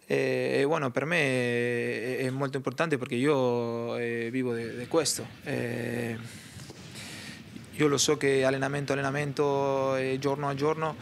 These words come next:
eh, è, è più importante perché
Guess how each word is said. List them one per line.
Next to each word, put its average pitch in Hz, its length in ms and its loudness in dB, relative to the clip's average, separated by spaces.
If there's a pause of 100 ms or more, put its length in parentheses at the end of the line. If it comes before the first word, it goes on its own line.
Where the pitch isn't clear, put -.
(440)
eh, 127 960 0
è, - 60 -12
è 139 100 2
più 147 120 0
importante 151 540 2
perché 117 1400 0